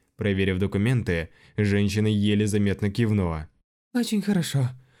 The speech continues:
Отведи их в лагерь уровня S». Сказав это, она поднялась и, подойдя к Лин Чао и его группе, серьезным тоном сказала: «Хочу предупредить. Даже с учетом того, что вы сверхлюди,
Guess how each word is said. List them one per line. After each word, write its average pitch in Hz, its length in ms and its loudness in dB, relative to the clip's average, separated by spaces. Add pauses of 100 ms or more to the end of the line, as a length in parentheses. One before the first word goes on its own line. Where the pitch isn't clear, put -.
(260)
Отведи 175 540 0
их 220 120 -4
в 196 40 0
лагерь 196 300 2
уровня 208 520 2
S». 127 220 -2 (500)
Сказав 95 500 -2
это, 110 360 -2 (120)
она 117 200 2
поднялась 101 500 0
и, 120 40 -6
подойдя 104 440 2
к - 80 -8
Лин 95 200 0
Чао 110 300 0
и 90 60 2
его 90 180 0
группе, 95 500 -2 (140)
серьезным 117 580 0
тоном 113 300 0
сказала: 104 640 -2 (540)
«Хочу 202 280 0
предупредить. 180 760 0 (380)
Даже 208 340 2
с 214 80 -6
учетом 180 440 0
того, 156 240 0
что 139 180 -2
вы 139 100 0
сверхлюди, 127 880 0